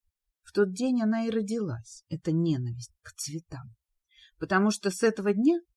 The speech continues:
они всегда будут означать для меня только одно: болезнь и начало страшного пути по острым ножам осуждающих людских взглядов. Как же больно-то, Господи! Надо молчать об этом.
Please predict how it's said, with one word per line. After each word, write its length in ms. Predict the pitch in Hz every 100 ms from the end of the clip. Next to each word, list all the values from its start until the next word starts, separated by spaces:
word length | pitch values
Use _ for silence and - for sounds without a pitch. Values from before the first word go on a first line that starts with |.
| _ _
они 240 | - 175 190
всегда 560 | - 277 214 208 226
будут 320 | 151 147 151 180
означать 580 | 180 202 202 - 285
для 140 | 202 190
меня 320 | 170 165 160 -
только 380 | 214 - 208
одно: 340 | 202 170 127 123 _ _ _ _
болезнь 720 | - 156 156 185 269 269 156 123 _ _ _ -
и 80 | 180
начало 520 | 214 240 - 285 233
страшного 580 | - 262 285 277 220 202
пути 320 | 196 214 294
по 160 | - 208
острым 480 | 233 220 - 196 190
ножам 440 | 196 196 269 285 - _
осуждающих 1080 | - 185 190 185 180 233 247 226 - 214 - _
людских 580 | 160 156 - - 175 165
взглядов. 600 | 156 151 165 151 120 - _ _ _ _ _ _ _ _ _ -
Как 240 | 208 156
же 160 | 151 143
больно-то, 640 | 151 190 156 127 117 -
Господи! 640 | 135 151 - - 123 104 120 _ _ _ _ _ _ -
Надо 300 | 151 147 151
молчать 560 | 170 185 - 247 226 151
об 160 | 139
этом. 400 | 127 - 113 127